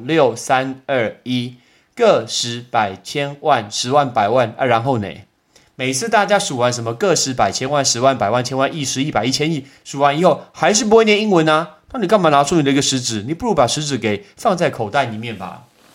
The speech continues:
Patrick 要透过这个教大家一个非常非常方便念英文数字的方法，你只要帮我想成B M T、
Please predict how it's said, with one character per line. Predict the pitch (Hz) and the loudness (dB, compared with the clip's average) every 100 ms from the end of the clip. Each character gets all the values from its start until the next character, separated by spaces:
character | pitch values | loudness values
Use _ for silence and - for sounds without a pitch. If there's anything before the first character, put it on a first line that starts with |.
| _ _ _ _ _ _ _ | _ _ _ _ _ _ _
Patrick | 208 175 | -2 0
要 | 185 190 | -2 -2
透 | 202 | -4
过 | 180 175 | -6 -8
这 | 170 | -6
个 | 151 | -6
教 | 120 147 | 0 0
大 | 147 147 | 4 2
家 | |
一 | 135 | 2
个 | 127 | -2
非 | - 170 | -2 -2
常 | 143 131 | -2 -2
非 | |
常 | 139 | -4
方 | 127 160 160 | -2 -4 -4
便 | 160 139 | -4 -6
念 | 147 147 | -6 -8
英 | 160 | -6
文 | 139 | -4
数 | 113 151 | -6 -8
字 | 127 120 | -8 -6
的 | 107 | -4
方 | 117 117 | -6 -4
法， | 113 85 - - | -4 -4 -6 -14
你 | 165 | -6
只 | 151 | -2
要 | 147 | 0
帮 | 147 143 | 2 0
我 | |
想 | 135 104 98 | 0 -4 -6
成 | - 107 107 | -8 -8 -8
B | - 135 | -10 -10
M | - 120 | -6 -8
T、 | 123 - 143 98 | -8 -8 -8 -8